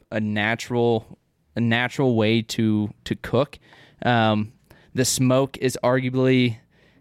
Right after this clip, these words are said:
better, and that's where I would say arguably better, because one of the things, um, that they've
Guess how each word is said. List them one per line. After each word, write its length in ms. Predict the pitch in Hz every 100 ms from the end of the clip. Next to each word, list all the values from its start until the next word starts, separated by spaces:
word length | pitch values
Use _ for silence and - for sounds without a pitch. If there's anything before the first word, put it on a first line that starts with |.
| - - -
better, 480 | 117 123 170 180 - _ _ - _ _ -
and 140 | 135
that's 200 | 127 -
where 160 | 139 127
I 20 |
would 80 | 123
say 200 | 139 123 -
arguably 640 | 117 139 147 147 151 151 -
better, 340 | 143 139 151 151 - - - _ -
because 480 | 135 151 131 123 123
one 260 | 127 151
of 80 | 160
the 80 | 143
things, 500 | 139 135 135 - -
um, 580 | - 120 117 117 117 110 -
that 180 | 123
they've 420 | 123 120 117 107